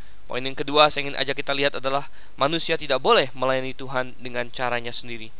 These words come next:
Kalau tadi mendekat kepada Tuhan dengan caranya sendiri berbicara kepada orang yang belum selamat, orang yang belum benar-benar diselamatkan, yang belum pasti masuk surga, belum lahir baru,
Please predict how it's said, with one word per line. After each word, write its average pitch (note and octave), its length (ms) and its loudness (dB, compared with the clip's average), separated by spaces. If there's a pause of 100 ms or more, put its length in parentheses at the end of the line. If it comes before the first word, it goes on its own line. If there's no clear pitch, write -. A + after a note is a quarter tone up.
(280)
Kalau C3 160 0
tadi C#3+ 320 2 (160)
mendekat D3+ 400 2
kepada D3 240 0
Tuhan D#3+ 160 -2
dengan D3+ 160 -2
caranya D3 320 -2
sendiri D3+ 320 0
berbicara C#3+ 400 -2
kepada C#3+ 240 0
orang D3 240 -2
yang C#3+ 80 -2
belum D3+ 240 -2
selamat, B2 400 0 (380)
orang C#3+ 240 0
yang - 20 -4
belum D#3 320 -2 (400)
benar-benar C#3+ 480 6
diselamatkan, C#3+ 720 0
yang C#3+ 160 -4
belum C#3+ 240 -4
pasti D3+ 160 0
masuk D3+ 320 -4
surga, D3+ 80 -2
belum D3 240 -2
lahir D3 160 2
baru, B2 320 2